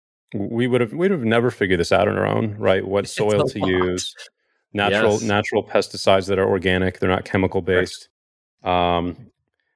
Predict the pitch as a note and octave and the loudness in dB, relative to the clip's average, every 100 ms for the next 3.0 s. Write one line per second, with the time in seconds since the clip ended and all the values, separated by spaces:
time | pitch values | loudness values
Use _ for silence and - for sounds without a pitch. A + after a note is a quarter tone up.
0 | _ F2+ - F2+ G#2 F#2 G2 F#2+ F#2+ F#2+ | _ -12 -6 -2 0 0 -2 -2 -2 0
1 | G#2 G2+ G2 F#2 - G2 _ _ _ A#2+ | -2 -6 -12 -14 -16 -20 _ _ _ -2
2 | B2+ G#2 G#2+ G#2+ G#2+ G#2+ G#2+ A#2+ F#2 F2 | 0 2 2 2 -6 -2 0 0 0 -2